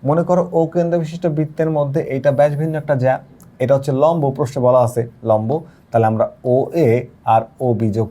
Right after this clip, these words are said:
করি, ওএ আর ওবি যোগ করে দিলাম, যোগ করলে আমরা দুইটা ত্রিভুজ পেলাম, ত্রিভুজ এক আর ত্রিভুজ দুই। এই দুইটা ত্রিভুজকে আমি সর্বসম প্রমাণ করতে চাই। এখন দেখো, ওডিটা কার উপর লম্ব?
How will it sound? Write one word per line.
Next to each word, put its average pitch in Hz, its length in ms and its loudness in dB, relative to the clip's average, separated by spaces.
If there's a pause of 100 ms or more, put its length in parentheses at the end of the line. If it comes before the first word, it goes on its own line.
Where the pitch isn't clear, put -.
করি, 87 240 -6 (440)
ওএ 131 160 6
আর 135 80 6
ওবি 139 180 2
যোগ 139 320 0
করে 160 160 0
দিলাম, 175 420 2 (200)
যোগ 160 220 0
করলে 147 160 0
আমরা 127 160 2
দুইটা 127 220 0
ত্রিভুজ 127 380 0
পেলাম, 185 280 -2
ত্রিভুজ 113 280 -2 (120)
এক 156 260 2
আর 143 60 -2
ত্রিভুজ 104 380 -4
দুই। 117 280 0 (540)
এই 202 140 4
দুইটা 208 260 0
ত্রিভুজকে 190 340 -2
আমি 175 120 2
সর্বসম 131 460 -2
প্রমাণ 120 200 0
করতে 107 260 -4
চাই। 85 200 -6 (460)
এখন 156 240 2
দেখো, 160 340 0 (460)
ওডিটা 165 600 4 (280)
কার 160 200 2
উপর 175 180 0
লম্ব? 196 520 0